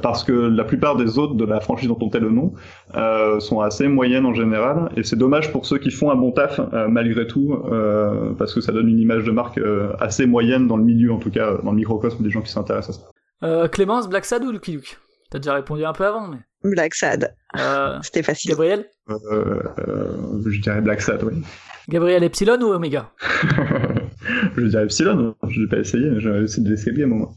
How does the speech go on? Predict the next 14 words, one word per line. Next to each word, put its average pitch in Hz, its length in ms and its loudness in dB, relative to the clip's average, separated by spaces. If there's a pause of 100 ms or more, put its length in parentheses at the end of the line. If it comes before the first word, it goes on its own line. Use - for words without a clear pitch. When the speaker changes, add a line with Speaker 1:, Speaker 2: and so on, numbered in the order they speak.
(140)
Speaker 2:
Clémence ? 170 500 -4 (200)
Speaker 3:
Ah 196 100 0
bah, 175 160 0
Epsilon, 208 420 0
évidemment. 180 440 0 (120)
Speaker 2:
Et 165 100 0
enfin, 165 300 -2
Clémence, 196 440 -4
octobre, 165 480 -2
est-ce 180 300 -4
le, 170 80 0 (160)
est-ce 180 240 -2
le 175 60 0
mois 202 500 -4